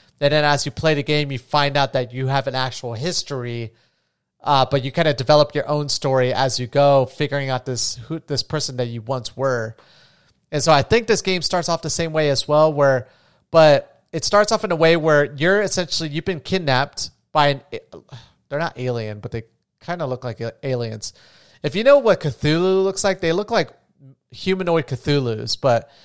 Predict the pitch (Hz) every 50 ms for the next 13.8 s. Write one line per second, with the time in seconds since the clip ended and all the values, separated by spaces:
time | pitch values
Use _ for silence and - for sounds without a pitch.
0 | _ _ _ - 135 143 220 254 254 214 170 151 143 147 143 131 127 131 127 127
1 | 127 123 - - _ _ _ _ _ _ _ _ _ - 156 156 165 165 165 160
2 | 156 - - _ _ - 196 208 214 202 190 - - - - 190 190 185 180 180
3 | 180 180 180 170 151 147 127 120 - 147 - - - - 147 160 165 180 185 175
4 | - - - _ _ _ _ - 147 151 156 156 156 135 - - - 170 170 170
5 | 175 180 180 170 - 165 - - 160 156 143 120 131 120 - - - 170 170 170
6 | 175 175 151 - - - 147 147 147 147 139 - - - _ - 147 139 135 135
7 | - - _ _ _ _ _ _ _ _ - 143 139 135 139 - - - 160 175
8 | 175 - - - 165 170 175 151 143 131 - - 208 226 220 185 160 151 147 139
9 | - 147 120 131 135 131 135 156 196 190 - 165 131 - - 151 143 139 135 135
10 | 131 - - - _ _ _ _ _ _ _ _ _ _ _ _ _ - 143 -
11 | 143 123 117 104 113 160 202 202 190 160 139 - 135 - - - 180 160 - -
12 | 160 147 135 127 123 - 135 127 123 123 120 127 123 135 - - 196 190 156 135
13 | 143 156 165 151 - - 143 131 120 113 110 107 107 110 - -